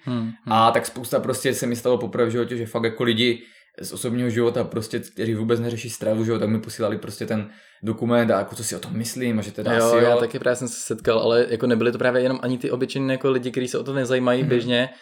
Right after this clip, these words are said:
Speaker 1: ale některý fakt i lidi, kteří už, eh, se o tu stravu fakt jako zajímají a ono to bylo, protože to bylo podaný tak jako
Speaker 2: Mhm.
Speaker 1: přesvědčivě a jako vy-, vyta-,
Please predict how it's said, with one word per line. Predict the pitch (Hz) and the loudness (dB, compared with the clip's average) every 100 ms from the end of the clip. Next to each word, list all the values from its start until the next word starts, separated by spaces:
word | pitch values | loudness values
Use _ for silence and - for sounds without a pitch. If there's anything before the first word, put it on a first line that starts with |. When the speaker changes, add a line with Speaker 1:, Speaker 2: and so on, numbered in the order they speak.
| - | -10
Speaker 1:
ale | - 123 | 0 2
některý | 127 123 135 123 | 2 0 0 0
fakt | 127 123 - | 0 -2 0
i | 127 131 | 2 4
lidi, | 123 117 | 4 0
kteří | 117 131 131 | -2 -2 -2
už, | 127 - - - | -4 -6 -6 0
eh, | 117 117 113 | 2 4 2
se | 127 | 0
o | 110 | -4
tu | 135 | -4
stravu | 127 127 | -4 -2
fakt | 123 | -2
jako | 131 143 | 0 2
zajímají | 127 123 135 113 | 4 4 4 2
a | 107 | 2
ono | 113 | 0
to | 110 | 0
bylo, | 117 117 | -2 -2
protože | - 123 | -4 -6
to | 117 | -2
bylo | 123 | -2
podaný | 123 131 123 131 | 0 2 2 0
tak | 127 123 123 | -2 -2 -2
jako | 127 135 139 | 0 0 0
Speaker 2:
Mhm. | 143 139 | -2 -2
Speaker 1:
přesvědčivě | 147 120 139 147 147 135 135 131 | -4 -6 0 2 2 4 6 6
a | 120 123 | 4 2
jako | 120 | 0
vy-, | 120 113 | -6 -8
vyta-, | 110 120 120 127 | -6 -4 0 0